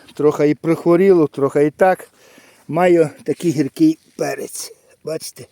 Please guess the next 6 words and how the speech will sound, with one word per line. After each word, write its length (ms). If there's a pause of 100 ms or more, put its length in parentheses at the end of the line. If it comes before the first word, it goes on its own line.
(120)
суперовий 560
перчик 540 (520)
гіркий. 520 (1160)
Результат 600
буде 240
впереді. 540